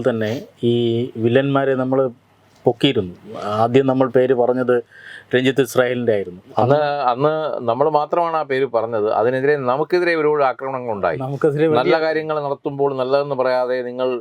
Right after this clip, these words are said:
Speaker 2: ഏഹ്, നിങ്ങൾക്ക്, നിങ്ങൾക്ക് ഇപ്പൊ കൂടെ നിങ്ങൾ ഇങ്ങനെ സ്റ്റുഡിയോ ഇരുന്ന് ചർച്ച ചെയ്യും പോലെയാണോ അവിടെ പോയി അന്വേഷണം നടത്തുന്നതെന്നൊക്കെ ഉള്ള വലിയ വിമർശനങ്ങൾ അന്ന് നമ്മൾ നേരിട്ടു.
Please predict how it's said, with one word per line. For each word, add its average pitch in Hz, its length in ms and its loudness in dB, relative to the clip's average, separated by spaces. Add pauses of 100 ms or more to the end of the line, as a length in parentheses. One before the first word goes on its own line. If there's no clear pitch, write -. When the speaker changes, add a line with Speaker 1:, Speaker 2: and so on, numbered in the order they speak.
(120)
Speaker 2:
ഏഹ്, 117 180 4 (160)
നിങ്ങൾക്ക്, 147 320 0 (100)
നിങ്ങൾക്ക് 147 360 0
ഇപ്പൊ 127 200 -2
കൂടെ 123 180 2 (100)
നിങ്ങൾ 127 220 -2
ഇങ്ങനെ 127 220 -6
സ്റ്റുഡിയോ 131 320 2
ഇരുന്ന് 127 240 -2
ചർച്ച 113 200 0
ചെയ്യും 123 220 0
പോലെയാണോ 110 340 2 (360)
അവിടെ 117 240 2
പോയി 117 200 4
അന്വേഷണം 117 380 -4
നടത്തുന്നതെന്നൊക്കെ 117 680 -2
ഉള്ള 127 180 2
വലിയ 139 160 -2 (540)
വിമർശനങ്ങൾ 165 520 2
അന്ന് 151 220 -2
നമ്മൾ 143 220 0
നേരിട്ടു. 117 260 0